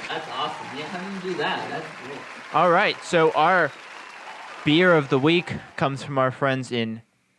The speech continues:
Speaker 2: Cuyahoga Falls, Ohio. It is the Jingle Bell Ale from Ohio Brewing Company. Uh, this is a, it's called, at least on Untappd, a spiced or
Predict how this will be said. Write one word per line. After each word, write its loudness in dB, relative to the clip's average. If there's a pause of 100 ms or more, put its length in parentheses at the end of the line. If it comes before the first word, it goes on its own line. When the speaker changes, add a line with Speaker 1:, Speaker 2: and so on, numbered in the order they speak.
(160)
Speaker 2:
Cuyahoga 2
Falls, 2
Ohio. 2 (280)
It 0
is 2
the 0 (260)
Jingle 2
Bell 2
Ale 0 (240)
from 0
Ohio 2
Brewing -2
Company. -8 (480)
Uh, 0
this -4
is -2
a, 0 (1080)
it's -16
called, 0
at -10
least -10
on -6
Untappd, -2
a -6
spiced -4
or -4